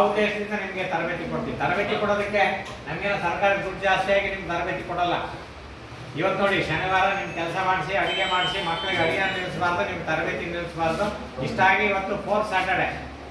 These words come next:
ನಮ್ಮೆಲ್ಲರಿಗೂ ಮೇಲ್ವಿಚಾರಣಾ ಸಿಬ್ಬಂದಿಯವರಿಗೆ, ಅಧಿಕಾರಿಗಳಿಗೆ ಎಲ್ಲರಿಗೂ ರಜಾ, ರಜಾ ಅವಧಿಯಲ್ಲಿ ಬಂದಿದ್ದೀವಿ. ಯಾಕೆ ಬಂದಿದ್ದೀವಿ ಅಂದ್ರೆ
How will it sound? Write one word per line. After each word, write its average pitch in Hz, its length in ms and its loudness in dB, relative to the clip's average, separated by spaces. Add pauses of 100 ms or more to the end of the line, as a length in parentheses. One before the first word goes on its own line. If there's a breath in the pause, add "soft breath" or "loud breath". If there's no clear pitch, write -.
(160)
ನಮ್ಮೆಲ್ಲರಿಗೂ 202 540 2 (100)
ಮೇಲ್ವಿಚಾರಣಾ 190 540 2
ಸಿಬ್ಬಂದಿಯವರಿಗೆ, 180 580 -2
ಅಧಿಕಾರಿಗಳಿಗೆ 180 640 0
ಎಲ್ಲರಿಗೂ 185 340 2
ರಜಾ, 160 180 0 (1000)
ರಜಾ 202 260 6
ಅವಧಿಯಲ್ಲಿ 208 300 2
ಬಂದಿದ್ದೀವಿ. 190 380 -2 (1500)
ಯಾಕೆ - 220 4
ಬಂದಿದ್ದೀವಿ 170 340 0
ಅಂದ್ರೆ 214 180 2